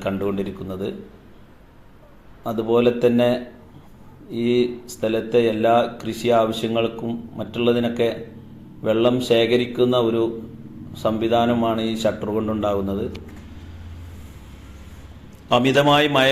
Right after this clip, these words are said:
പെയ്യുന്ന സമയത്ത് ഇതിലെ ജലം ഇതുപോലെ ഷട്ടർ മുഖാന്തരം തുറന്ന് കടലുണ്ടി പുഴ ഇതുപോലെ തുറന്ന് വിട്ട് കടലിലേക്ക് ഒഴുകി പോകുന്ന ഒരു സംവിധാനമാണുള്ളത്. വളരെ മനോഹരമായ ഒരു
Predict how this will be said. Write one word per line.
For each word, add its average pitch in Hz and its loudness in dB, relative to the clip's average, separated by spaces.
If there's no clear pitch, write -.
പെയ്യുന്ന 131 6
സമയത്ത് 123 2
ഇതിലെ 131 4
ജലം 123 6
ഇതുപോലെ 127 6
ഷട്ടർ 123 2
മുഖാന്തരം 120 2
തുറന്ന് 113 2
കടലുണ്ടി 120 4
പുഴ 120 2
ഇതുപോലെ 120 4
തുറന്ന് 120 4
വിട്ട് 117 2
കടലിലേക്ക് 117 4
ഒഴുകി 113 2
പോകുന്ന 113 0
ഒരു 110 0
സംവിധാനമാണുള്ളത്. 107 -2
വളരെ 123 4
മനോഹരമായ 120 4
ഒരു 113 2